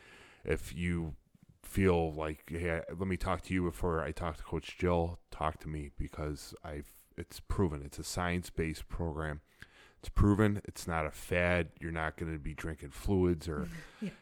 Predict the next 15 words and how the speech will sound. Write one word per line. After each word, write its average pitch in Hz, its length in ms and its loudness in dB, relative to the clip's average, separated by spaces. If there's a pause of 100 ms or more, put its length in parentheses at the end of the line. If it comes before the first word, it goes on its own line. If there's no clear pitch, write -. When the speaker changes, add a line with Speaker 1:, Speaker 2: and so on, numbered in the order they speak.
Speaker 1:
it, - 220 4
it's, - 340 -4
it's 98 320 -2
legit. 92 640 4
You 92 100 -2
learn 92 180 2
how 98 100 4
to 98 100 4
eat. 90 440 0
You 87 160 -2
learn 87 180 2
how 90 300 0
to, 80 600 0 (260)
to 82 360 -2 (480)
become, 82 640 2